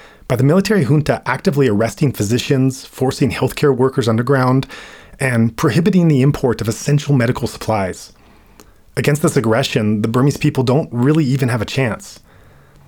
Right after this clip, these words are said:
So this is just a little background on the situation. For those listeners unfamiliar what exactly is happening now in Myanmar in relation to the virus,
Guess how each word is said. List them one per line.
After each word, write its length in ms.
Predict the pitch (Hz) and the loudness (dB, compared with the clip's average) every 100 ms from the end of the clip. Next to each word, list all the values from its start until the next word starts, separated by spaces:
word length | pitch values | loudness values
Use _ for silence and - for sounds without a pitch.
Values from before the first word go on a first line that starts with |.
| - | -12
So 320 | - 156 143 | 0 2 2
this 220 | 127 185 | 0 0
is 120 | 240 175 | 2 2
just 260 | 151 147 | 0 2
a 60 | 131 | 2
little 180 | 143 123 | 2 2
background 480 | 104 - 131 117 | 0 0 0 2
on 80 | 110 | 2
the 60 | 104 | 0
situation. 680 | 113 117 98 95 101 101 - - - - _ | -2 -2 -2 -2 -6 -6 -10 -20 -20 -20 _
For 160 | - 131 | -4 0
those 220 | 170 143 | 2 2
listeners 360 | 151 - 147 - | 0 2 0 2
unfamiliar 720 | 143 143 139 135 143 127 110 | 0 2 2 4 4 4 2
what 160 | 107 | 2
exactly 480 | 131 110 117 123 123 | 0 0 -2 0 0
is 120 | 110 | 0
happening 420 | - 127 135 107 107 | -2 -4 0 0 2
now 180 | 101 | 2
in 120 | 104 107 | 2 2
Myanmar 520 | 113 104 95 95 - | 2 2 2 -2 -2
in 140 | 131 | 0
relation 380 | 120 139 - 139 | 2 2 2 0
to 60 | 107 | 0
the 60 | |
virus, 500 | 101 95 90 - - | 0 -2 -4 -6 -12